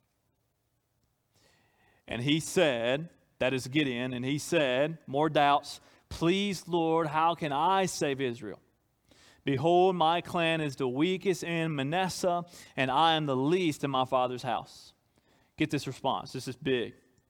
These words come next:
This is very big. Verse sixteen, "And the Lord said to him, 'But I will be with you,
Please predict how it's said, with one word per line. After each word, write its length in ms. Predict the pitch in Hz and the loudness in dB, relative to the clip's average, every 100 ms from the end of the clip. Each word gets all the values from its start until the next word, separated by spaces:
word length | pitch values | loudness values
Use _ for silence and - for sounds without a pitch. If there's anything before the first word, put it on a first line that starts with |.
| _ - | _ -14
This 120 | 135 | -10
is 80 | 123 | -2
very 240 | 135 127 | 0 0
big. 320 | 113 107 - | -2 -6 -2
Verse 180 | 147 135 | -2 -2
sixteen, 520 | 170 151 - 143 120 - - - - | -4 -4 -4 -4 -4 -10 -20 -20 -6
"And 140 | 139 | -2
the 80 | 131 | 0
Lord 480 | 131 160 175 175 175 | 2 4 4 4 2
said 300 | - 170 151 | 0 0 0
to 100 | 131 | -2
him, 480 | 123 113 107 107 113 - _ - | -4 -6 -8 -10 -12 -18 _ -10
'But 400 | 120 147 135 - | 0 0 0 0
I 280 | 160 160 151 | 2 4 4
will 160 | 143 135 | 2 -2
be 120 | 131 | -2
with 280 | 120 - | -2 -6
you, 100 | 73 | -14